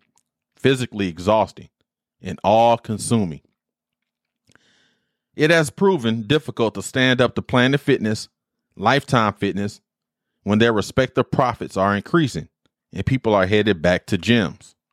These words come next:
Peloton has taken out loans to stay afloat. However, they are burning through the cash they were loaned."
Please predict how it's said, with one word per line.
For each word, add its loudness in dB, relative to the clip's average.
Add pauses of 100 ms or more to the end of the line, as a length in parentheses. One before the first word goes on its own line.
(920)
Peloton 0
has -2
taken 0
out 2
loans 2
to -14
stay 0
afloat. 0 (280)
However, 2
they 2
are 2
burning 0
through -6
the -10
cash -2
they -2
were -2
loaned." -6